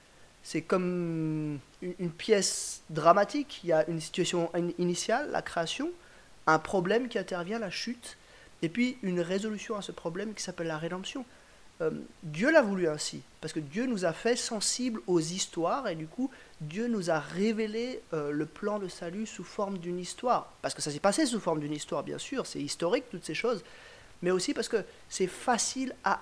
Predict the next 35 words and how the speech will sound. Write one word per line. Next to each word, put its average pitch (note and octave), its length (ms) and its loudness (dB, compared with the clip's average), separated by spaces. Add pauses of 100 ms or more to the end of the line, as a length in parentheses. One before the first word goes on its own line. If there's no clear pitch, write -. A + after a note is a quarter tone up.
intégrer. F#3 640 -2 (420)
Vous D#3+ 80 -8
pouvez C4 160 -4
dire C4+ 200 2
à A3 60 4
la F3+ 80 4
personne, F#3+ 340 -8
c'est G3 120 -4
juste B3 180 -4 (320)
trois B3 400 0
points A3 320 -6 (140)
qui D#3 180 -6 (160)
résument F#3+ 480 -4 (180)
notre E3 300 -8
foi. - 280 -8 (400)
Il F3+ 40 2
y - 20 8
a D#3+ 60 8
beaucoup G#3 400 -4
de - 40 -6
choses F#3+ 120 0
à E3+ 80 0
dire E3+ 260 -4
derrière C#3+ 260 -12
ces - 140 -10
trois, D3 300 -4
trois D#3+ 280 0
points, A#3 260 0
et C#3+ 100 -2
vous D3 180 -6
allez D3+ 180 2 (220)
vous D#3 200 0
en D3+ 40 2
rendre F#3 240 0
compte G#3+ 320 -6